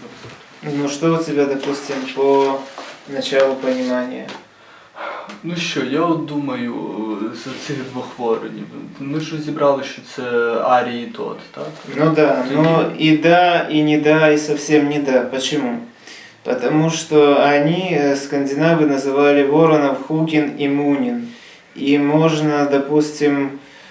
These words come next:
Speaker 2: э, одного понимать как мысли Бога, а другого как промысла.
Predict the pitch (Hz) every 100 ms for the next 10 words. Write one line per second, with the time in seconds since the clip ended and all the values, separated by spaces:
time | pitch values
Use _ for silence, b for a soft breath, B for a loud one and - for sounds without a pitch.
0 | B B - 139 135 135 147 147 160 156
1 | 147 127 131 135 143 147 147 139 - 143
2 | 143 143 139 143 143 147 170 175 151 131
3 | 127 131 135 143 139 139 - - 135 135
4 | 131 117 - -